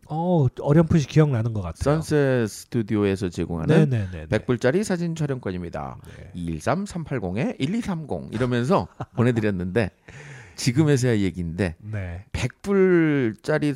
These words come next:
Speaker 2: 촬영권을 보내드리면 다들 전화가 오셔서
Speaker 1: 네.
Speaker 2: 이걸 물어봐요.
Speaker 1: 네.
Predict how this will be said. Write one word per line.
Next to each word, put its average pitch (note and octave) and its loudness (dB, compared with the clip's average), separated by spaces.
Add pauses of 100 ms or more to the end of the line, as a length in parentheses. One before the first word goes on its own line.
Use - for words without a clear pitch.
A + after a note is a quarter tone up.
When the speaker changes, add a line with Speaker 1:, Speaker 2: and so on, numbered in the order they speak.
(120)
Speaker 2:
촬영권을 C3+ 0
보내드리면 A2+ -2
다들 D#3+ 2 (240)
전화가 G#3+ 2
오셔서 A#2+ 0 (100)
Speaker 1:
네. A2+ -2
Speaker 2:
이걸 A#3+ 6
물어봐요. G2 0
Speaker 1:
네. G2+ -6